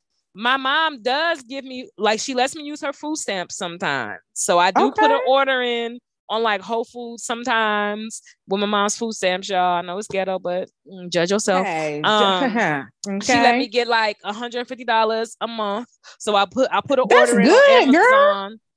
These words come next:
Speaker 1: Yeah, I put an Amazon, I put an order in on Amazon. Um, and then I'll just go, like, pick it up or whatever. So I always hit Chrissy and I'll be like, "What do you need? Do we need anything for the house? What's in it?" 'Cause my, uh, that's my
Speaker 2: Mm-mm.
Speaker 1: monthly contribution. 'Cause other than that,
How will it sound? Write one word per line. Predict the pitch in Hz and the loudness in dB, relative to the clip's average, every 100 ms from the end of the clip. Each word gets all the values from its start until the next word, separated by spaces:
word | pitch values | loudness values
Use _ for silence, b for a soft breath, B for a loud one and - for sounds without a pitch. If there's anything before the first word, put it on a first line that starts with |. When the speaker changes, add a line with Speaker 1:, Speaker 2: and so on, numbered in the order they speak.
| _ _ | _ _
Speaker 1:
Yeah, | 220 285 311 262 | 0 2 4 2
I | |
put | 269 330 | 2 -2
an | 277 | -2
Amazon, | 247 285 285 262 240 233 | -2 -4 -4 -4 -4 -4
I | 226 | -6
put | 320 | -6
an | 226 | -4
order | 254 277 254 | -4 -4 -6
in | |
on | 240 160 | -8 -10
Amazon. | 220 247 240 214 208 196 214 - _ _ - | -10 -8 -6 -2 -2 -2 -6 -12 _ _ -2
Um, | 208 185 180 | 0 0 -2
and | 214 | -2
then | 214 | 0
I'll | 214 | 0
just | 214 226 | -2 -4
go, | 220 196 | -2 0
like, | 170 - | -2 -6
pick | 254 240 | -8 -6
it | 220 | -6
up | 240 | -6
or | 254 | -6
whatever. | 262 269 254 277 | -4 -6 -6 -8
So | - | -4
I | 190 | -2
always | 202 214 - | -2 -4 -10
hit | 208 | -18
Chrissy | - 226 202 | -18 -18 -16
and | 185 | -12
I'll | 180 | -10
be | 190 | -4
like, | 180 214 | -4 -4
"What | 262 | -10
do | |
you | 285 285 | -10 -10
need? | 262 254 240 | -8 -8 -10
Do | |
we | 262 | -12
need | 269 277 | -14 -12
anything | 285 294 277 | -10 -8 -4
for | 269 | 0
the | 277 | 0
house? | 269 262 254 | 2 0 0
What's | 320 349 | -4 -4
in | 294 | -4
it?" | 330 | -4
'Cause | 311 | -4
my, | 247 247 175 | -2 0 2
uh, | 220 - B | 0 -2 B
that's | 247 254 | 4 6
my | 285 311 | 4 2
Speaker 2:
Mm-mm. | 277 | 4
Speaker 1:
monthly | 311 339 294 | 0 0 -6
contribution. | 285 311 269 262 233 262 - 139 151 _ _ - | -4 -4 -4 -10 -14 -14 -14 -18 _ _ _ -4
'Cause | 143 | -2
other | 180 277 | 0 -2
than | 285 262 | 0 -2
that, | 247 247 220 180 | 0 0 2 0